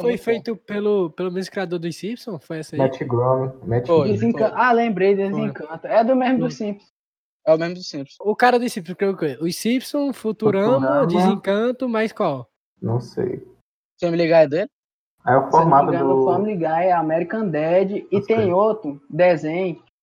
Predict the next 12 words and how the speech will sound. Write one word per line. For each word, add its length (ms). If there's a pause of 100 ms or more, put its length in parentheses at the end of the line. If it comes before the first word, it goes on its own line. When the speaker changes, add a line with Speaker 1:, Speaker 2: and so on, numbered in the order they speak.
(160)
Speaker 4:
que 80
é 80
do 180
vizinho 500
do, 200
do, 800
do, 300
dos 200
carinha 300
do 100
American 400
Dad, 400